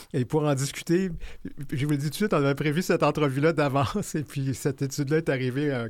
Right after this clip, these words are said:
comme par, <laughs> comme par hasard en même temps. On reçoit Pascal Vaillancourt, qui est directeur général d'Interligne, un organisme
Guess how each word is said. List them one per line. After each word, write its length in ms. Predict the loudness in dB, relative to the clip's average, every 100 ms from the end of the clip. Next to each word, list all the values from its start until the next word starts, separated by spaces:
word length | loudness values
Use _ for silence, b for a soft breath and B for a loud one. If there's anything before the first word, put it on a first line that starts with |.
| -4
comme 220 | -4 0
par, 280 | 0 2 0
<laughs> 180 | -2 -2
comme 120 | 0
par 160 | 2 2
hasard 320 | 2 2 2
en 100 | 2
même 180 | 2 0
temps. 180 | -2 -4 B B -2
On 100 | 0
reçoit 280 | 2 2
Pascal 300 | 2 2 0
Vaillancourt, 500 | 2 2 2 0 -2
qui 80 | -2
est 20 |
directeur 300 | -2 -2 -2
général 260 | 0 0 0
d'Interligne, 480 | 0 0 0 2 2
un 100 | 0
organisme 560 | 0 2 0 0 -2